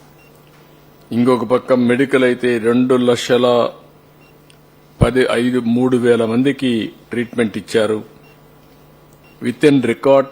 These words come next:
time రెండు లక్షల యాభై వేల కనెక్షన్స్ పునరుద్ధరించాం. నూట ఇరవై రెండు బోట్లు ఉపయోగించాం.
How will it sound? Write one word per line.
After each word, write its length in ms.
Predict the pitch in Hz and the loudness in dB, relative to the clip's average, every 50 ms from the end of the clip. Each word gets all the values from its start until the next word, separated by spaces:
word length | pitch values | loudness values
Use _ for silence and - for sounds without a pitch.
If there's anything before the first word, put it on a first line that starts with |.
| - | -2
time 280 | 131 127 123 123 123 143 - - - _ _ - | 0 0 0 0 -2 -6 -12 -16 -20 _ _ -8
రెండు 300 | - 113 123 127 131 131 | -4 -2 -2 -2 0 -2
లక్షల 400 | 135 127 127 123 - - 127 120 | -2 0 0 -2 -2 -2 -2 0
యాభై 680 | 120 120 120 117 117 117 117 117 113 113 113 117 117 113 | 0 0 0 0 0 2 2 2 2 2 2 2 2 2
వేల 340 | 113 113 113 117 117 113 113 | 0 0 0 0 0 0 -2
కనెక్షన్స్ 720 | - - 120 120 127 131 - - - 147 135 135 - - - - - - - _ _ _ _ _ _ _ _ _ _ _ _ _ _ _ _ _ _ _ _ _ _ _ _ _ _ _ _ - - | -6 -4 -4 -2 -2 -2 -2 -4 -4 -4 -4 -6 -6 -10 -16 -18 -20 -20 -20 _ _ _ _ _ _ _ _ _ _ _ _ _ _ _ _ _ _ _ _ _ _ _ _ _ _ _ _ -8 -4
పునరుద్ధరించాం. 840 | 117 120 120 120 120 110 107 110 107 - - - 110 107 - - - - _ _ _ _ - - - - - - _ _ _ _ _ _ - - - - - - | -2 0 0 0 -2 -2 -4 -4 -4 -4 -4 -4 -4 -4 -6 -8 -12 -18 _ _ _ _ -20 -20 -20 -20 -20 -20 _ _ _ _ _ _ -20 -20 -20 -20 -14 -8
నూట 300 | - 113 123 127 113 - | -4 0 0 0 2 2
ఇరవై 300 | 123 117 117 113 117 117 | 2 2 2 4 2 2
రెండు 240 | 113 110 110 107 107 | 2 0 -2 -4 -4
బోట్లు 420 | 92 90 110 120 120 - - 120 | -4 -4 -4 -4 -4 -4 -4 -6
ఉపయోగించాం. 760 | 110 - 117 113 110 107 104 98 95 - 107 104 104 104 117 | -4 -2 -2 -2 -2 -4 -6 -8 -8 -8 -6 -6 -6 -8 -10